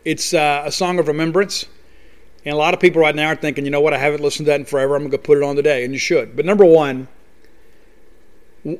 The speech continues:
one of the greatest songs of this generation, it's Wonderwall.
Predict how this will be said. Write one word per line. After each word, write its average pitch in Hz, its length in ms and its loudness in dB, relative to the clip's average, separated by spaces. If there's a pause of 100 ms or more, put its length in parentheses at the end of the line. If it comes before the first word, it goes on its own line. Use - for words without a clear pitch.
one 247 320 2
of 185 160 2
the 180 80 4
greatest 175 400 6
songs 151 400 0
of 139 80 -10
this 151 140 -6
generation, 143 680 -2 (520)
it's 156 140 -6
Wonderwall. 147 540 0